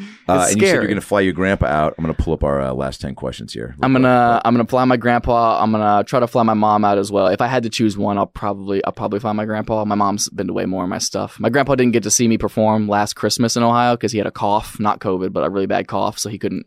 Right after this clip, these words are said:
Speaker 2: he was, like, really bummed he couldn't go see my shows.
Speaker 1: Yeah, he'll be fired up to come out.
Speaker 2: Yeah, I think so too.
Speaker 1: All right. Uh, inside
Speaker 2: Fire
Speaker 1: the
Speaker 2: away.
Speaker 1: actor studio, James Lipton, R I P, and no doubt you would have been on that show at some point. So
Speaker 2: Thanks,
Speaker 1: let's,
Speaker 2: man.
Speaker 1: uh, let's knock it out now with the, uh, ten question questionnaire.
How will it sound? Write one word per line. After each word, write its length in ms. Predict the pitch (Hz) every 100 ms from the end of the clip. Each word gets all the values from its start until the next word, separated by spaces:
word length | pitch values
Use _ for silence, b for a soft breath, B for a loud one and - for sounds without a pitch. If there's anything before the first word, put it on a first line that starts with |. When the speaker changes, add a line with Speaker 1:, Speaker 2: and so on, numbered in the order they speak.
| _
Speaker 2:
he 80 | 120
was, 100 | 104
like, 120 | 95
really 180 | 101 98
bummed 240 | 98 98
he 60 | 101
couldn't 180 | 107 101
go 80 | 104
see 140 | 107
my 100 | 98
shows. 460 | 104 95 101 107 -
Speaker 1:
Yeah, 160 | - 69
he'll 100 | 73
be 120 | 85
fired 260 | - 64 57
up 80 | -
to 80 |
come 160 | - 55
out. 180 | 52 53 -
Speaker 2:
Yeah, 180 | -
I 60 | 104
think 220 | - -
so 80 | - -
too. 160 | - - 110 -
Speaker 1:
All 80 | 92
right. 200 | 78 69 -
Uh, 380 | 92 90 90 92
inside 180 | 110 113
Speaker 2:
Fire 60 | 120
Speaker 1:
the 80 | 113
Speaker 2:
away. 120 | 107
Speaker 1:
actor 100 | 101
studio, 520 | 98 104 87 80 73 -
James 300 | 107 110 101
Lipton, 320 | 101 92 98
R 180 | 85 90
I 120 | 87
P, 460 | 85 90 85 82 80
and 180 | 76 80 -
no 160 | 95 92
doubt 260 | 92 92
you 60 | 87
would 80 | 85
have 40 |
been 80 | 85
on 120 | 85
that 160 | 82 78
show 240 | - 78
at 80 | 76
some 160 | - 73
point. 360 | 82 78 76
So 260 | - 87 82
Speaker 2:
Thanks, 180 | 76 -
Speaker 1:
let's, 300 | 78 73 69
Speaker 2:
man. 80 | 73
Speaker 1:
uh, 160 | 71 65
let's 220 | 80 -
knock 200 | 80 73
it 40 | 69
out 140 | 67
now 240 | 71 67 - b 80
with 160 | 73
the, 200 | 71 67
uh, 140 | 65 64
ten 300 | - 98 98
question 440 | - 85 71 76 73
questionnaire. 420 | 78 67 67 52